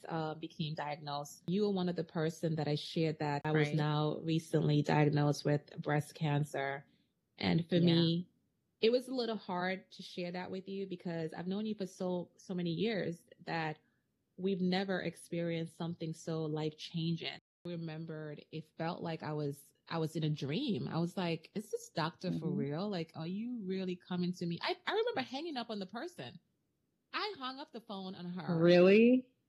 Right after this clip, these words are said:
Speaker 1: 'Cause I was
Speaker 2: Oh.
Speaker 1: so, I was, like, in disbelief. I was like, um, "She probably had the wrong number." And I
Speaker 2: Right.
Speaker 1: remember I sat there for a good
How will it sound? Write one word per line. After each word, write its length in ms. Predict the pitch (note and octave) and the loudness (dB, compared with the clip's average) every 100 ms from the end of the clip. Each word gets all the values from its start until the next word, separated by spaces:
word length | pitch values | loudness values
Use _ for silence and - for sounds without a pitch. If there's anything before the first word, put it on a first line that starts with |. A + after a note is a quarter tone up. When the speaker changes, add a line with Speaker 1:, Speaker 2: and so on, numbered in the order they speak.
| - - | -12 -6
Speaker 1:
'Cause 160 | D3 C#3 | -2 2
I 80 | |
was 140 | G#3+ G#3+ C3 | 2 0 -4
Speaker 2:
Oh. 40 | A3+ G#3 G3+ G3 F#3+ | -4 -4 -2 -4 -6
Speaker 1:
so, 40 | - | -10
I 80 | F#3+ | -8
was, 140 | G#3+ G3+ | -8 -8
like, 140 | F#3+ | -8
in 120 | E3+ | -6
disbelief. 540 | E3+ E3 F#3+ F3 F3 E3 | -8 -10 -8 -6 -4 -6
I 60 | |
was 80 | F3+ | -6
like, 220 | G3+ F3+ _ - | -6 -8 _ -10
um, 480 | F#3 F#3+ F3+ F3+ - _ _ | -6 -4 -6 -8 -12 _ _
"She 200 | - - A#3+ | -14 -8 -4
probably 260 | A3 G3+ | -4 -2
had 180 | F#3+ E3 | -2 -2
the 100 | E3 | -2
wrong 220 | D3+ D3+ | -2 -2
number." 380 | D3 C#3+ C3+ C3+ _ _ _ _ _ - | -4 -4 -6 -8 _ _ _ _ _ -6
And 100 | G#3 | -2
I 60 | G#3+ | 2
Speaker 2:
Right. 120 | D#3+ | 4
Speaker 1:
remember 340 | - - A#3 | 2 0 -6
I 160 | A3 G3+ | -10 -12
sat 360 | G3 - G#3+ A3+ | -12 -8 -8 -8
there 200 | A3 G3+ | -10 -10
for 200 | G3 G3+ | -10 -10
a 80 | F3+ | -10
good 500 | E3+ G3 F#3 F3+ | -6 -2 -2 -2